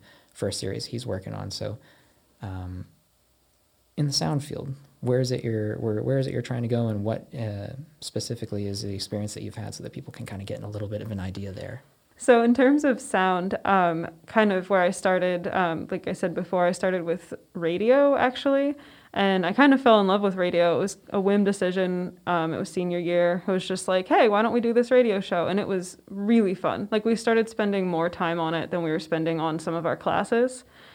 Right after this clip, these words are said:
Speaker 2: And it was just, like, great to, like, go through music and do that every week.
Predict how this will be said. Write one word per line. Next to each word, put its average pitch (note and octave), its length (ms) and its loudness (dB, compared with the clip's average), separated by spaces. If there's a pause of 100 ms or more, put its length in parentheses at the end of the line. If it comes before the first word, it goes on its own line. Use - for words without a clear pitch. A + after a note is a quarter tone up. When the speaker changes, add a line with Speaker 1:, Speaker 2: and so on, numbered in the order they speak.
(300)
Speaker 2:
And F#3 340 2
it - 40 -6
was G3 220 0
just, G#3 180 2
like, E3+ 260 2
great F#3+ 260 -2
to, G3 100 0
like, E3 160 2
go E3+ 140 2
through E3 180 -6
music A3 380 4
and F3 100 0
do F3+ 140 -2
that F#3 160 2
every F3+ 240 -2
week. E3 400 -4